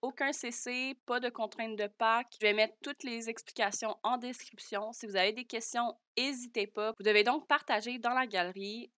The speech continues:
la maison ou le terrain communautaire avant le dix-huit septembre à minuit avec le hashtag Réno Super Sirène sept. Je vous rappelle aussi que j'ai une nouvelle série en cours qui est de visiter vos galeries.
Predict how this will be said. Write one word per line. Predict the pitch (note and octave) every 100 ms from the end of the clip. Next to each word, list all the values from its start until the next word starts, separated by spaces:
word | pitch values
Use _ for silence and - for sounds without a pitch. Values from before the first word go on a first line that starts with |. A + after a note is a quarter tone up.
| -
la | G3+ A3+
maison | B3 G3 F#3 F#3 G3 F#3+
ou | G3+ A3
le | F#3+
terrain | - F#3 G3+
communautaire | G#3+ F3+ E3+ E3 F3+ F3+ G#3 -
avant | G3 G#3 A#3 B3
le | F#3+
dix-huit | F3+ F3 F#3+ A3+ -
septembre | F#3+ - F#3+ G3 G#3 G#3 -
à | A3+
minuit | G3 F3+ E3+ F#3+ A#3 -
avec | F#3 -
le | F#3
hashtag | G3 - A3 G#3+ G3
Réno | G3 G#3
Super | G#3+ G#3+ G3+ F#3+ G3+
Sirène | - - G3+ F3+ E3+ E3+ E3+
sept. | E3+ - - F3 - -
Je | G3
vous | G3+
rappelle | G#3 D#4 F#4
aussi | D4 - D#4
que | C4 A#3+
j'ai | G3+ G#3+ A3+
une | G3+ G3+
nouvelle | B3+ D#4
série | - A3+ A#3+
en | G#3+
cours | F#3+ A#3 A#3+ -
qui | A#3+
est |
de | G3
visiter | G3 A#3 C4+ - B3+
vos | G#3+
galeries. | G3 A#3+ A#3+ G3 G3+ -